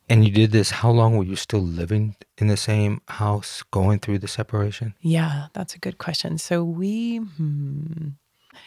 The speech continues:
Speaker 2: I would say that we started the process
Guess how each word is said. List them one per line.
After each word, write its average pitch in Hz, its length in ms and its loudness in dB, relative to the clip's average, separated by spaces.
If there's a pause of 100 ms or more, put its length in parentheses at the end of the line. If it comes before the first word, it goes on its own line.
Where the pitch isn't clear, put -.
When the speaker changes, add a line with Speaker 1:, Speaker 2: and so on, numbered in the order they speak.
(240)
Speaker 2:
I 320 140 2
would 554 200 6
say 190 340 6
that 185 260 4
we 202 520 2
started 190 560 4
the 214 100 0
process 175 760 -2